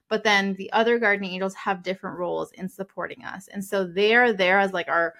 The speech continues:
closest, you know, <laughs> allies, our closest, um, you know, part of our spirit team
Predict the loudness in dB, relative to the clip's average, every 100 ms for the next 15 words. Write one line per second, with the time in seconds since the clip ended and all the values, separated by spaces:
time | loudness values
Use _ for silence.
0 | -18 _ _ -10 0 2 2 2 4 4
1 | 2 -2 -8 -8 -12 -10 -6 -4 -4 4
2 | 8 10 12 10 8 6 6 4 0 -2
3 | 2 2 2 0 -4 2 4 4 0 -10
4 | _ _ _ -6 -2 -2 -2 -6 -10 _
5 | 2 4 4 0 -2 0 0 -2 -2 0
6 | 0